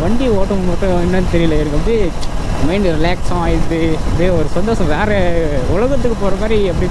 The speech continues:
பேசிட்டு இருக்கேன் நான் பாட்டு. எப்படி சொல்றதுன்னு தெரியல. ஆனா சில பேர் எப்படி நினைப்பாங்க, இதெல்லாம் பைத்தியக்காரத்தனம், பைத்தியம், லூசு அப்படின்னு நினைச்சிட்டு இருப்பாங்க. ஆனா நமக்கு யாரு என்ன பண்ண, நமக்கு என்னங்க,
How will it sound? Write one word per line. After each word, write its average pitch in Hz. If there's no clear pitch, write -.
பேசிட்டு 165
இருக்கேன் 147
நான் 147
பாட்டு. 151
எப்படி 151
சொல்றதுன்னு 175
தெரியல. 160
ஆனா 151
சில 143
பேர் 151
எப்படி 139
நினைப்பாங்க, 165
இதெல்லாம் 151
பைத்தியக்காரத்தனம், 156
பைத்தியம், 156
லூசு 147
அப்படின்னு 147
நினைச்சிட்டு 160
இருப்பாங்க. 139
ஆனா 143
நமக்கு 170
யாரு 165
என்ன 185
பண்ண, 170
நமக்கு 156
என்னங்க, 160